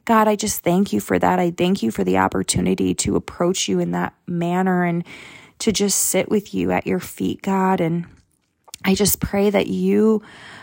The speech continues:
um, that you just give each and every mom that's listening today,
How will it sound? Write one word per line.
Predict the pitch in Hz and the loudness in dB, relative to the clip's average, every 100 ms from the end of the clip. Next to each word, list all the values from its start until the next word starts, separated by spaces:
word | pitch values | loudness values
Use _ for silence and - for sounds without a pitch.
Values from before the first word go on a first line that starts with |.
| - - | -12 -2
um, | 185 180 175 165 160 175 - - - _ _ _ _ _ _ - 208 | 2 2 2 0 0 -2 -4 -8 -18 _ _ _ _ _ _ -8 -2
that | 202 | 0
you | 196 220 233 | 0 0 0
just | 247 226 - _ _ _ 175 - _ _ _ _ _ _ _ _ _ _ _ _ _ _ _ - 185 | -2 -2 -6 _ _ _ -20 -20 _ _ _ _ _ _ _ _ _ _ _ _ _ _ _ -12 0
give | 202 220 214 - | 4 4 4 0
each | 202 220 - | 0 2 0
and | 247 | 0
every | 196 190 | 0 2
mom | 185 165 196 | 0 2 2
that's | 190 170 - | 0 -2 -2
listening | 175 - 180 180 | -4 -2 -4 -2
today, | 175 190 185 190 185 | -4 -4 -2 0 0